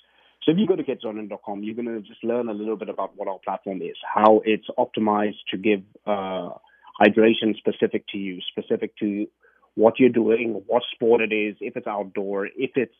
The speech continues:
and factoring in what your sweat rate is, and similarly for nutrition on the side of factoring in what you're doing and your heart rate, et cetera. So you can learn about the platform there. You'll also see that we work a lot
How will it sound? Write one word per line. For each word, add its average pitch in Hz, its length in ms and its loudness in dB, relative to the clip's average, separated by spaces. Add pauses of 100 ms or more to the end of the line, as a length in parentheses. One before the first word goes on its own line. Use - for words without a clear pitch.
(400)
and 104 220 0
factoring 113 420 0
in 107 120 0
what 101 180 0
your 117 80 -4 (100)
sweat 104 220 0
rate 95 220 -2
is, 95 160 -4 (440)
and 139 220 2
similarly 104 560 4
for 92 60 -12
nutrition 95 500 -6
on 95 140 -6
the 95 120 -8
side 92 280 -2
of 90 180 -4
factoring 95 380 -4
in 98 120 0
what 104 200 2
you're 98 100 2
doing 98 380 0
and 92 80 -8
your 92 120 -4
heart 98 260 -2
rate, 98 180 -2
et 87 120 -8
cetera. - 320 -12
So 151 80 2
you 160 120 2
can 120 180 4
learn 113 200 6
about 98 200 0
the 87 60 -6
platform 90 500 -2
there. 90 240 -6 (360)
You'll 151 140 4
also 170 280 -2 (100)
see 127 180 0
that 104 280 -2 (160)
we 107 160 -6
work 107 300 -2
a - 60 -10
lot 95 300 -8